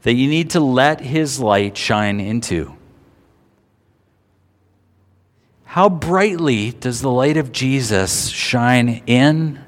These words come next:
and through you? Do you share the light of the gospel with others?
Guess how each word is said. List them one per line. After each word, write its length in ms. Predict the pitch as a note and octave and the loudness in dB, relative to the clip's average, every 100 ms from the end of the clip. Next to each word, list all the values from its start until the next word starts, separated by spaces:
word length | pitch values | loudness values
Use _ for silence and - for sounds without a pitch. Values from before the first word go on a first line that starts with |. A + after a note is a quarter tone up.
| - - - | -20 -20 -10
and 160 | A2 | -8
through 380 | - - A2+ G#2 | -8 0 2 4
you? 460 | G2+ F2+ F2 D2 - - _ _ _ _ _ _ _ _ _ _ _ _ _ _ _ _ _ _ _ _ _ _ - | 2 0 -2 -2 -10 -20 _ _ _ _ _ _ _ _ _ _ _ _ _ _ _ _ _ _ _ _ _ _ -4
Do 100 | G#2 | -2
you 60 | |
share 560 | F#2+ - C3 A2+ B2 C#3+ | -2 -2 2 2 4 2
the 120 | C#3+ | 0
light 280 | C3+ A2 A2+ | 0 2 0
of 160 | A2 | -2
the 80 | A2 | -6
gospel 500 | G#2 G2+ A#2 - C#3+ | -4 -2 -2 0 0
with 180 | B2+ A2 | 0 -2
others? 640 | G#2 C3+ F#3 - - - | -2 -2 -4 -6 -10 -14